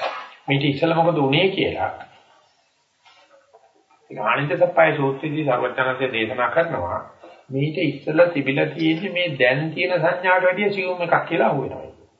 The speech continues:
දැන් තියෙන්නේ ගැවිසිච්ච සංඥාවක්. ඇවිසිච්ච සංඥාවක්. කලබල වෙච්ච සංඥාවක්.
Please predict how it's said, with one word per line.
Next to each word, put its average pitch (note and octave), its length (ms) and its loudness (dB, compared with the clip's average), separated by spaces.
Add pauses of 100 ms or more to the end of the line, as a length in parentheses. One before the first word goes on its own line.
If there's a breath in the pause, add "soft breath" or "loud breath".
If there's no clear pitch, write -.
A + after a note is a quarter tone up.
දැන් C#3 180 4
තියෙන්නේ F3+ 260 0
ගැවිසිච්ච E3 420 0
සංඥාවක්. - 600 -14
ඇවිසිච්ච D3+ 460 0
සංඥාවක්. - 560 -8
කලබල D3+ 340 4
වෙච්ච C#3+ 200 0
සංඥාවක්. A2 600 -2